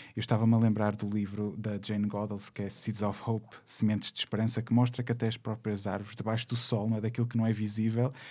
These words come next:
têm relações de parentesco, é muito interessante, e alimentam-se consoante sentem que uma determinada árvore precisa de partilhar, no, partilha, a partilha, não é? A partilha de, isso é, é muito interessante e era só aqui uma parte que eu gostava de fazer, que estava a ouvi-la e estava-me a lembrar. E agora a segunda questão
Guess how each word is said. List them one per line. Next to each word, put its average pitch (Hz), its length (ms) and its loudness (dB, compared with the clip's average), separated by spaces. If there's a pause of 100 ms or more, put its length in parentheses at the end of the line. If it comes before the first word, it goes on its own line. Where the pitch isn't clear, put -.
(180)
têm 139 160 8
relações 135 480 2
de - 60 -10
parentesco, 113 640 2
é 104 40 2
muito 123 220 6
interessante, 98 500 -2
e 117 60 4
alimentam-se 123 960 6 (300)
consoante 120 720 2 (200)
sentem 127 480 6
que 123 100 0
uma 127 140 6
determinada 117 440 4
árvore 113 240 -2
precisa 113 300 -2
de - 80 -14
partilhar, 104 500 -2
no, 104 120 2
partilha, 123 640 4 (300)
a - 80 -2
partilha, 120 440 6
não 107 160 4
é? 107 60 0
A 110 40 -2
partilha 120 340 0
de, 117 200 -4
isso 117 200 -2
é, 110 240 -2
é 110 40 -2
muito 120 300 4
interessante 117 360 2
e 113 40 0
era 113 140 -2
só 117 160 -4
aqui 113 120 -8
uma 110 200 -2
parte 113 340 -4 (420)
que - 80 -2
eu 120 60 4
gostava 110 300 -2
de - 60 -8
fazer, 113 240 2
que 120 60 -2
estava 110 280 2
a - 20 0
ouvi-la 110 300 -2
e - 20 0
estava-me 107 380 0
a 107 40 0
lembrar. 101 440 0
E 143 120 2
agora 139 360 0
a 135 60 2
segunda 131 360 4
questão 101 420 0